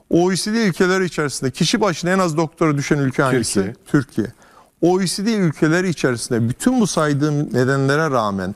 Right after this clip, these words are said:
Speaker 1: en çok doktor ziyaret eden yurttaş nerede yaşıyor?
Speaker 2: Burada.
Speaker 1: <laughs> Türkiye'de yaşıyor.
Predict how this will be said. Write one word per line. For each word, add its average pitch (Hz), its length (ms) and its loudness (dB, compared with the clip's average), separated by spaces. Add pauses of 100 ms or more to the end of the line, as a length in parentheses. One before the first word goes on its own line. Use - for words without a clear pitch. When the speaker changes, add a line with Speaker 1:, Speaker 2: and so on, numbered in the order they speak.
(420)
Speaker 1:
en 240 220 2
çok 185 300 -2
doktor 185 380 0
ziyaret 151 440 0
eden 143 480 -2 (420)
yurttaş 170 520 0
nerede 147 260 2
yaşıyor? 123 320 0
Speaker 2:
Burada. 113 300 -2
Speaker 1:
<laughs> - 80 -16
Türkiye'de 170 480 0
yaşıyor. 101 380 -6